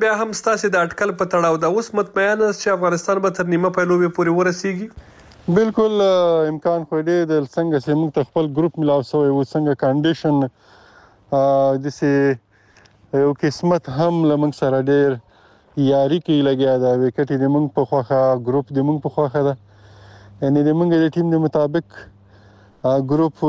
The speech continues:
Speaker 2: نیوزیلند داسې ډېر پخوا نه ویل کېده چې موږ به ووهو په ویسټ انډیز کې په سپین ټریک. همداسې نور، آه، او ډېر، آه،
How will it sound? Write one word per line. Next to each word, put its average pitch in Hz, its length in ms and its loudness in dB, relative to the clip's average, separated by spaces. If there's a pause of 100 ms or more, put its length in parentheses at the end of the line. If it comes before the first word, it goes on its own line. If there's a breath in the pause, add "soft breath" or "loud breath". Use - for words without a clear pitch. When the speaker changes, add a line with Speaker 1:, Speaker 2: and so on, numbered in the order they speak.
(120)
Speaker 2:
نیوزیلند 147 500 2
داسې 160 260 -4
ډېر 175 200 4
پخوا 165 240 0
نه 147 100 2
ویل 131 220 0
کېده 131 280 2
چې - 120 -20
موږ 135 180 0
به 131 100 0
ووهو 139 300 0
په 123 120 -6
ویسټ 120 220 -2
انډیز 127 300 0
کې 131 140 -2
په - 120 -16
سپین 139 180 -2 (100)
ټریک. 127 260 -2 (960 loud breath)
همداسې 135 640 0 (240)
نور، 156 260 2 (100)
آه، 139 160 0 (800 soft breath)
او 131 320 2
ډېر، 151 400 2 (120)
آه، 143 280 4